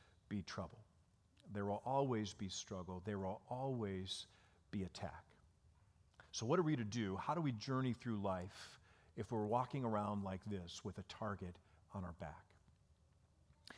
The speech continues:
Well, the first thing I would say is what we're experiencing isn't new. In fact, it's been,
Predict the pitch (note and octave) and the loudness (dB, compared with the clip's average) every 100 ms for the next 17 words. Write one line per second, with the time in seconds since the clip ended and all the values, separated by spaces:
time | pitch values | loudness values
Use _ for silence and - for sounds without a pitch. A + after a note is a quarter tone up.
0 | - C3+ B2+ G#3 - F3 B2+ - A#2+ A#2 | -6 0 4 4 4 4 2 4 4 4
1 | G#2 - - - - - B2+ C3+ C3 - | 2 -6 -12 -20 -20 -10 -6 0 0 0
2 | - E3 C3+ - A#2+ C#3 C#3+ B2 C3 C3 | 0 2 2 2 2 2 0 0 -2 0
3 | C3 F2 - - - - - - - - | -2 -2 -6 -18 -20 -20 -20 -20 -20 -20
4 | - - A#2+ D3 C#3+ C#3+ - D#3 D3+ | -20 -8 8 10 10 4 6 8 8